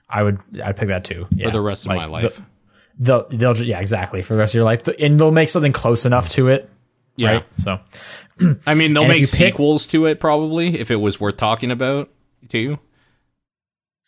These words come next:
Speaker 1: Yeah.
Speaker 2: Yeah.
Speaker 1: Yep. <clears throat> Um, and if you picked to take all the other games and forego your top five,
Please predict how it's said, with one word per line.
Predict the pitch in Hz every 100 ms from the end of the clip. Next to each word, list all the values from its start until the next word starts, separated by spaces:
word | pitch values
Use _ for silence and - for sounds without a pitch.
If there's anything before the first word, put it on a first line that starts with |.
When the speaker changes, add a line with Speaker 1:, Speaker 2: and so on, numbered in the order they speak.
| - _ - - -
Speaker 1:
Yeah. | 90 87 - -
Speaker 2:
Yeah. | 78 73
Speaker 1:
Yep. | 98 - _ _
<clears throat> | 147 127 - - - - -
Um, | 104 104 101 98 98 - -
and | 123
if | 123
you | 120
picked | - 180 -
to |
take | 143 160 - -
all | 113 139
the | 151 147
other | 143
games | 120 127 120 117
and | 107 107
forego | - 127 131 123 131
your | 117
top | 110 120 120
five, | - 95 85 90